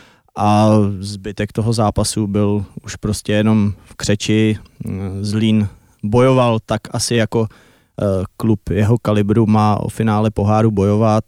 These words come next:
pro mě podobně jako Opava, eh, z Boleslaví a nakonec byl tím šťastnějším.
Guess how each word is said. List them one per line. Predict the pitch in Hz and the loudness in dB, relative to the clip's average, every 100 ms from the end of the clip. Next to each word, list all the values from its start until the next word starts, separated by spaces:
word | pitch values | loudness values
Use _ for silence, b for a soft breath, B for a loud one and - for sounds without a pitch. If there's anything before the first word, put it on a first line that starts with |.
| - b b b b _ | -10 b b b b _
pro | 107 | -2
mě | 107 | -2
podobně | 107 101 101 107 | 0 0 2 0
jako | 104 - 110 | 0 -2 -4
Opava, | 101 104 104 104 - - - - | -2 0 2 0 -2 -18 -14 -8
eh, | 87 95 113 - - _ _ | -6 -6 -8 -12 -20 _ _
z | 110 104 | -8 -6
Boleslaví | 101 104 110 113 110 104 107 110 | 0 0 0 0 0 0 0 0
a | 104 101 98 - b b b | -2 -4 -4 -10 b b b
nakonec | 104 - 107 101 - - - | -10 -4 -2 -2 -4 -10 -6
byl | 107 104 | -2 -2
tím | - 113 | 0 -2
šťastnějším. | - 95 - 107 - 101 95 | -2 -6 -2 -2 -2 -4 -6